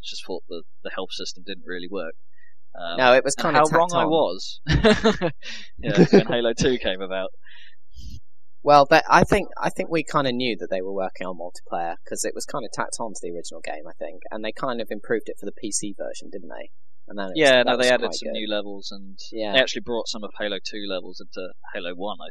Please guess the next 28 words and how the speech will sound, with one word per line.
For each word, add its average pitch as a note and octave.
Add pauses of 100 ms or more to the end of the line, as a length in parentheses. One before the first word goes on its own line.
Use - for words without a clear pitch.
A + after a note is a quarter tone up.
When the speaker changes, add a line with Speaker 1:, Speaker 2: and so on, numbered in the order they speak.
Speaker 1:
think. - (1200)
Speaker 2:
I -
mean, D#3
at E3
the E3+
time G3+
it D3+
was -
quite B2
exciting A2+
'cause A2
it A2+
was -
the A#2
first C#3
time A#2+
you A2
could G#2+
network A2+
consoles. - (240)
I G2
remember G#2
seeing G2+
a, F#2
like, F#2
a G#2
Speaker 1:
Yeah. C#3
Speaker 2:
setup F#2+